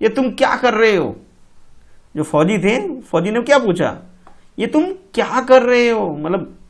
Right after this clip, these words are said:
जानवर क्यों बन रहे हो भाई? इंसान हो, इंसान की तरह रहो, ये जानवर की तरह क्यों कर रहे हो?" ये पूछा होगा।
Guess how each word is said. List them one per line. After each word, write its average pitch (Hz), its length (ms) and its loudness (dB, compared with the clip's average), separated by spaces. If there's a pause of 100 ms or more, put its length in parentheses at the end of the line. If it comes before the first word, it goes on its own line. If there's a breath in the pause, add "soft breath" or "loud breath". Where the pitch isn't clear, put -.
(200)
जानवर 139 480 -4
क्यों 233 180 -2
बन 147 120 -2
रहे 123 200 -6
हो 120 100 -4
भाई? 120 260 -4
इंसान 165 640 -2
हो, 147 340 -8 (320 loud breath)
इंसान 165 380 -2
की 196 80 -4
तरह 156 180 -2
रहो, 147 160 -2
ये 190 120 -2
जानवर 160 340 -2
की 190 100 -4
तरह 208 160 -4
क्यों 269 320 -4
कर 156 220 -2
रहे 120 180 -6
हो?" 110 80 -10 (440 soft breath)
ये 277 40 -4
पूछा 156 340 -4
होगा। 131 260 -4